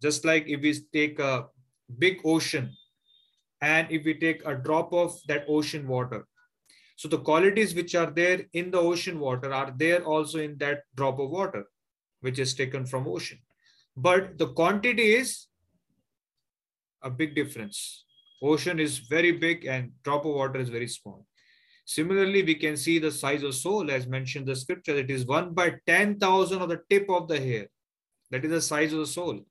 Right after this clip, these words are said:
And because of this, you know, this entire body is acting in a particular way. And because of this, uh, spirit soul, we are able to create so many things in this material world.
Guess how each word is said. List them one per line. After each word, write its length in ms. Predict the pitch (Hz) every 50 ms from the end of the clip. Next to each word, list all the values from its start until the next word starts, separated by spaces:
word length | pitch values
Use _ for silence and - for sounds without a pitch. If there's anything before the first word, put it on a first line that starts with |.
| _ _ _ _ _ _ _
And 160 | 127 127 131 127
because 360 | 139 131 131 151 156 151 -
of 140 | 156 143 139
this, 220 | 160 151 143 131 131 127 - _ _ _ _ _
you 120 | - 127 127
know, 120 | 139 151
this 300 | 139 147 143 131 - - - - -
entire 420 | 127 131 127 127 147 151 151 143
body 280 | 127 135 131 139 143 147
is 100 | 135 135
acting 500 | 151 156 151 - - 175 135 107 104 - _ _ _ _ _ _ _ _
in 120 | 127 127
a 60 | 131 131
particular 460 | 127 131 131 135 135 135 143 135 135
way. 220 | 135 170 165 143 123
And 180 | 123 123 123
because 400 | 123 127 127 127 139 143 139 131
of 140 | 143 131 131
this, 300 | 135 135 131 131 - - _ _ _ _ _ _ _ _ _ _ _ _
uh, 160 | - 127 127 123
spirit 380 | 123 - - 143 143 151 147
soul, 260 | 131 - - 147 147
we 140 | 139 139 143
are 100 | 143 139
able 220 | 139 139 139 151 151
to 160 | 156 147 131
create 280 | 131 135 139 143 131
so 200 | 131 - - 139
many 200 | 139 139 143 147
things 340 | 139 131 180 190 185 - -
in 100 | 156 143
this 180 | 139 151 135 131
material 380 | 131 131 127 139 156 156 165
world. 220 | 185 202 180 131